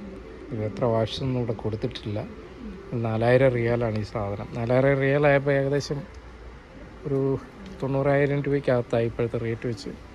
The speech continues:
ഇത് നാലായിരത്തി തൊള്ളായിരം റിയാലിൻ്റെ വെ-, സാധനം. അവിടെ ഏഴായിരം റിയാലിന് അടുപ്പിച്ച് ഒരു ലക്ഷം രൂപ പുറത്തുള്ള സാധനങ്ങളുടെ വെ-, സാധനമൊക്കെ എന്തേ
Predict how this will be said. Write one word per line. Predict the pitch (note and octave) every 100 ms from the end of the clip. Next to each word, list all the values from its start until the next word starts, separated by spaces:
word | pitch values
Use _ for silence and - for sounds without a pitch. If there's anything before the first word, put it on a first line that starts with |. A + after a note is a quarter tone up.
| - - - - - - - -
ഇത് | B2+ A#2 A2+ - C3
നാലായിരത്തി | B2 B2+ B2 A#2+ B2 A#2+ A#2 A#2 A2+
തൊള്ളായിരം | A2+ A2 A2 A2 G#2+ G#2
റിയാലിൻ്റെ | G2+ G2+ G#2 G2
വെ-, | F#2+ - - -
സാധനം. | G#2+ F#2+ F#2+ G2+ - - - - - - - - - - - - -
അവിടെ | B2 B2 A2+ G#2 G2+ G2+
ഏഴായിരം | A2 C#3 D3+ D#3+ D3+
റിയാലിന് | C#3+ C#3+ C#3+
അടുപ്പിച്ച് | B2 C3 C3+ A#2+
ഒരു | C3+
ലക്ഷം | C#3+ D#3+ D3+
രൂപ | D3+ -
പുറത്തുള്ള | A#2 - D3 C#3+ C#3
സാധനങ്ങളുടെ | B2+ B2 B2+ B2+ B2+ B2+ B2 - A#2+ A2+
വെ-, | G#2+ - - - - - - - - - - -
സാധനമൊക്കെ | A2+ A2+ A#2+ A2+ A2+
എന്തേ | A2+